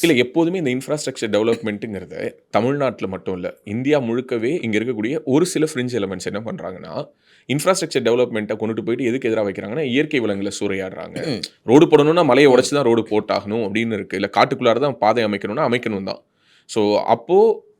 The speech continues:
Speaker 1: இதையெல்லாம் ஒரு கார்ப்பரேட்டுக்கு வந்து தாரை வார்க்கக்கூடிய முயற்சி. Even இப்ப நார்த் ஈஸ்டர்ன் ஸ்டேட்ஸ்ல நீங்க எடுக்கக்கூடிய முன்னெடுப்புகள், அ, நான் சொல்றது அரசு எடுக்கக்கூடிய முன்னெடுப்புகளை கூட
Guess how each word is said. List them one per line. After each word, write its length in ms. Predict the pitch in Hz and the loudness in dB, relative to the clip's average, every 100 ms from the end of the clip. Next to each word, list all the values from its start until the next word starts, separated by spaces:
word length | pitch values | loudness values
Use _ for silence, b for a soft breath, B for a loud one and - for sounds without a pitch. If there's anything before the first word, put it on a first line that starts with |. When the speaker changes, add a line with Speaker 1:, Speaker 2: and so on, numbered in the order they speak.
| _ - | _ 0
Speaker 1:
இதையெல்லாம் 640 | 151 196 185 185 226 226 | 6 8 8 6 2 2
ஒரு 200 | 147 160 - | 0 0 6
கார்ப்பரேட்டுக்கு 580 | 156 196 185 151 123 | 4 6 2 2 2
வந்து 460 | 127 127 147 151 120 | 2 2 2 2 2
தாரை 240 | 107 117 | 2 2
வார்க்கக்கூடிய 420 | 117 104 95 98 95 | 2 0 -2 -6 -4
முயற்சி. 340 | 95 - 107 | -6 0 0
Even 100 | 127 | 0
இப்ப 160 | 101 92 | -2 0
நார்த் 240 | 104 - | 0 0
ஈஸ்டர்ன் 220 | 127 117 117 | -4 -4 -2
ஸ்டேட்ஸ்ல 260 | 110 110 | -2 -2
நீங்க 200 | 101 95 | -4 -2
எடுக்கக்கூடிய 380 | 113 120 113 101 | -2 -2 -2 -2
முன்னெடுப்புகள், 680 | 95 107 101 101 90 - 95 | -4 -6 -6 -6 -8 -8 -6
அ, 140 | 90 | -6
நான் 100 | 98 | -4
சொல்றது 420 | 101 98 107 107 - | -6 -4 -4 -4 0
அரசு 360 | 107 127 - | 2 2 2
எடுக்கக்கூடிய 340 | 110 110 104 95 | 0 0 -4 -4
முன்னெடுப்புகளை 500 | 104 113 104 95 98 | -2 -2 -2 -4 -6
கூட 400 | 82 - - | -10 -10 -12